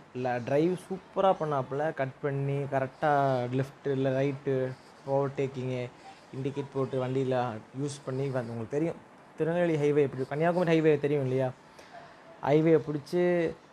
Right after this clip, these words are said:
மதுரை ஒட்டஞ்சத்திரம் இருந்து கோயம்புத்தூர் வரைக்கும், வரைக்கும், அ, நாங்களாம் நல்லா தூங்கிட்டோம். நான் முடிவு பண்ணிட்டேன், <laughs> "சரி, வந்தா, வந்தா கோயம்புத்தூர், போனா சாமிக்கு" <laughs> அப்படின்ற மாதிரி. "பிரைட் சிங் பார்த்துட்டு இருக்கீங்களா?"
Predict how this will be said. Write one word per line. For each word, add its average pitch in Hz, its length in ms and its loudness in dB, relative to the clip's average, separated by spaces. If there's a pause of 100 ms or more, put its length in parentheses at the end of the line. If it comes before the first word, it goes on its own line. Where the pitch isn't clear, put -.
மதுரை 151 340 4
ஒட்டஞ்சத்திரம் 139 720 2 (200)
இருந்து 165 440 2 (500)
கோயம்புத்தூர் 165 540 2
வரைக்கும், 160 520 6
வரைக்கும், 202 480 2 (100)
அ, 139 300 0
நாங்களாம் 180 400 4
நல்லா 170 240 2
தூங்கிட்டோம். 165 560 -2
நான் 139 320 2
முடிவு 165 340 4
பண்ணிட்டேன், 147 500 -4
<laughs> - 0 -
"சரி, 170 460 -2
வந்தா, 156 460 6 (360)
வந்தா 170 300 6
கோயம்புத்தூர், 190 600 6
போனா 165 280 4
சாமிக்கு" 165 640 4
<laughs> - 60 4
அப்படின்ற 165 600 6
மாதிரி. 170 320 2 (760)
"பிரைட் 170 220 2
சிங் 185 260 -2 (160)
பார்த்துட்டு 143 140 0
இருக்கீங்களா?" 139 500 0